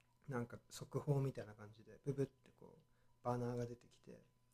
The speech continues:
なんかまあ、ドイツ語、語ニュースのなん、あの、バナーだったんで、ドイツ語だったんだけど、なんか、そう、なんとなくこう、チャーリー・ワッツがなんとかかんとかってドイツ語で書いてあって、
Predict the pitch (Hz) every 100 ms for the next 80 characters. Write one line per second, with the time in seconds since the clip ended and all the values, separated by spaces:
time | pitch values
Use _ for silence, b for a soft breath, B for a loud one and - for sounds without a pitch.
0 | _ - _ _ - 123 127 127 156 190
1 | - 185 180 208 - 165 165 175 160 143
2 | 120 120 117 - 127 113 113 113 - -
3 | - 127 123 120 123 123 - 107 135 131
4 | 131 135 131 117 113 - - - 123 -
5 | - - - - - - _ _ _ _
6 | _ - - 127 117 117 123 - - 147
7 | 156 156 165 160 - - 127 123 - -
8 | 147 160 165 165 156 160 - 123 123 135
9 | 139 135 143 - 120 - 123 127 123 135
10 | 131 143 127 123 110 - - 120